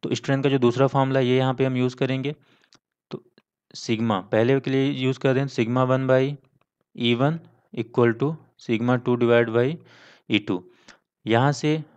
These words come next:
sigma one equal to हो जाएगा E one divided by E two into sigma two।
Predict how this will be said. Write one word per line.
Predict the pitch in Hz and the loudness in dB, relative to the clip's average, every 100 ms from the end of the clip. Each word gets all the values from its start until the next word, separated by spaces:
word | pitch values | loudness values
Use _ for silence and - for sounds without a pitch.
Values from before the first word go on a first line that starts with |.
| _ _ _ _ _ - | _ _ _ _ _ -10
sigma | - 113 131 135 | -4 -2 0 0
one | 139 139 | 0 -2
equal | - 139 | -2 -2
to | 131 | -2
हो | 143 139 | -2 0
जाएगा | 139 139 135 143 143 - _ 117 | 0 0 -2 -2 -4 -8 _ -6
E | 120 123 117 | -2 -2 0
one | 139 151 135 | 0 0 0
divided | 117 117 120 131 123 131 | 2 2 2 0 0 0
by | 131 135 - - _ - | 2 0 -6 -16 _ -8
E | 117 113 113 | -2 -2 0
two | 143 147 135 117 | 2 2 0 -4
into | 113 139 143 | -2 -2 -2
sigma | - 117 110 120 123 | -4 -2 0 0 0
two। | 113 | -2